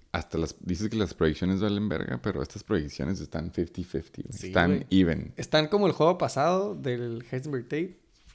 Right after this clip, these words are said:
Speaker 2: contra
Speaker 1: Sí.
Speaker 2: ¿quién? ¿El Berre?
Speaker 1: El Berre. Sí, e-, e-, es a lo que me refería. O sea, a mí no me gusta, no me gusta estar proyectado como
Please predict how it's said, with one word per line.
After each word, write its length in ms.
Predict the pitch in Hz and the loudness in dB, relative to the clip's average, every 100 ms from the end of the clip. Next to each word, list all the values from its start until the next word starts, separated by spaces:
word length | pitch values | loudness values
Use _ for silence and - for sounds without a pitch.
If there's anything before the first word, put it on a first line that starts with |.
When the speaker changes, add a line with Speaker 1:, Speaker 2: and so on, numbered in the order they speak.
| _ | _
Speaker 2:
contra 340 | 135 120 - 85 | -8 -6 0 0
Speaker 1:
Sí. 60 | 90 - - - - - _ | -2 -8 -18 -6 -6 -6 _
Speaker 2:
¿quién? 280 | - 156 196 170 | -6 -6 -6 -8
¿El 120 | 120 | -6
Berre? 220 | 135 180 - _ _ _ | -6 -8 -14 _ _ _
Speaker 1:
El 160 | 73 - | -14 -10
Berre. 240 | 71 - _ | -12 -12 _
Sí, 140 | _ 73 | _ -6
e-, 140 | 71 | -2
e-, 220 | - - - | 0 2 2
es 140 | 110 | 4
a 40 | 135 | 4
lo 100 | 123 | 4
que 60 | |
me 80 | 104 | 0
refería. 360 | 85 87 92 101 | 0 0 2 2
O 20 | |
sea, 100 | 92 | 0
a 40 | |
mí 80 | 87 | -2
no 80 | 98 | -2
me 100 | 104 | -2
gusta, 560 | 104 98 - 113 110 107 _ - - - - _ _ _ _ _ _ _ _ _ - | -2 -4 -4 -4 -4 -8 _ -20 -20 -20 -20 _ _ _ _ _ _ _ _ _ -2
no 120 | 92 | 2
me 100 | 101 | 4
gusta 400 | 104 98 - 107 | 4 2 0 -2
estar 420 | 101 104 95 - | 0 -2 -2 -4
proyectado 640 | - 101 87 - 87 92 | 0 0 0 -2 -2 -2
como 420 | - 92 80 78 | -2 -2 -2 -4